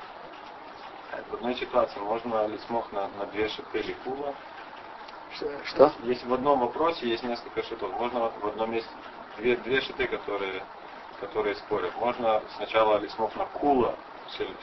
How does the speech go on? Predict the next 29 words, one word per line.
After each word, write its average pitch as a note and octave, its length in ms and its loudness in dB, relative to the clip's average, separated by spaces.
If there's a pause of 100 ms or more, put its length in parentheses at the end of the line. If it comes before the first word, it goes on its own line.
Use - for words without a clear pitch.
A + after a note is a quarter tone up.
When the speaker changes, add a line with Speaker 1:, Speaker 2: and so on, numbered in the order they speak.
Speaker 1:
шель-, G2+ 200 -2
а G#2+ 540 6
потом A2 280 0
лисмох G#2+ 300 -2
на G#2 100 -2
кула, G#2 280 -4
шель-, G2 160 -8
шель-, G#2+ 680 0 (800)
или F#2 320 -4 (180)
Speaker 2:
Это - 220 2
же C3+ 160 8
Гемара D3 460 12
обсуждает G2 800 4
это. - 120 -6 (1600)
У C#3+ 100 12
Воса D3 380 12
ты A#2+ 120 10
придешь, C#3+ 500 12
и B2+ 40 12
Лакоэни, B2+ 920 12 (280)
там, D#3 280 12 (400)
<laughs> G#2+ 260 6 (1000)
э, C#3+ 160 8 (340)
Гемара D3 340 12
говорит F3+ 360 12
на E3 60 12
это D#3+ 280 12
Макро C#3+ 480 12
Ягидрей. B2 680 12